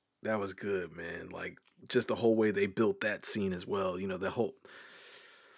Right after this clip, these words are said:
they, <sighs> man, I don't know, man. This film was genius. J-, I think J B Smoove might have been my favorite, w-, was my favorite,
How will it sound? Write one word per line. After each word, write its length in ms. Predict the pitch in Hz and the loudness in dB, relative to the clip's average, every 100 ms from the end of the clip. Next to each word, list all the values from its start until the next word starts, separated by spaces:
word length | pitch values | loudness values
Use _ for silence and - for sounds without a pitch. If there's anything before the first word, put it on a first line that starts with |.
| - - - | -20 -20 -4
they, 200 | - 156 151 - - | 2 4 4 0 0
<sighs> 200 | - - | -2 -4
man, 440 | 151 135 98 80 | -2 0 0 -2
I 160 | 82 117 | -2 2
don't 180 | 101 87 | 2 0
know, 180 | 82 | -4
man. 260 | 80 82 85 | -8 -10 -8
This 140 | 95 | -6
film 220 | - 101 87 | -4 -4 -6
was 100 | 80 | -8
genius. 480 | 80 82 85 - - _ _ _ - - | -10 -12 -12 -14 -18 _ _ _ -20 -8
J-, 160 | - 139 | 0 2
I 100 | 135 | 4
think 240 | 165 202 120 | 4 4 4
J 160 | 120 117 | 4 4
B 100 | 110 | 2
Smoove 420 | - 113 117 104 | 0 2 2 2
might 180 | 101 98 | 0 0
have 80 | 95 | 0
been 100 | 95 | -2
my 140 | 92 | -4
favorite, 500 | - 104 104 95 92 - _ _ _ _ _ _ | 0 2 2 0 -4 -8 _ _ _ _ _ _
w-, 200 | - 104 90 | -8 -6 -2
was 140 | 101 | -2
my 160 | 98 92 | 0 -2
favorite, 520 | - 107 104 92 90 | 2 4 4 2 -4